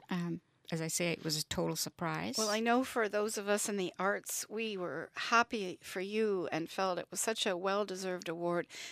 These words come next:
Speaker 2: And we were also really thrilled to see someone who works in the arts community, um,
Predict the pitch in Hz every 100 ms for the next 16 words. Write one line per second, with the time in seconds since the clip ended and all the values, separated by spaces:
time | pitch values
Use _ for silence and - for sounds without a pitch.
0 | - 220 226 226 214 - 247 - 214 202
1 | 196 196 - 190 190 185 - 175 - 185
2 | 196 175 185 190 196 175 190 - - 185
3 | 175 165 - - 196 190 180 175 180 202
4 | - - - - - - 185 175 160 156